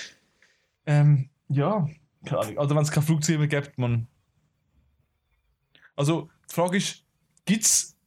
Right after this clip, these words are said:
gibt's sie noch? Und sie können einfach nicht mehr fliegen? Oder sind auch plötzlich alle Flugzeuge weg?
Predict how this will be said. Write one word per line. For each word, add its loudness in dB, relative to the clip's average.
gibt's 0
sie -2
noch? -4
Und -2
sie 0
können 2
einfach 0
nicht 2
mehr 2
fliegen? -2
Oder -2
sind -4
auch 0
plötzlich -4
alle -2
Flugzeuge 0
weg? 2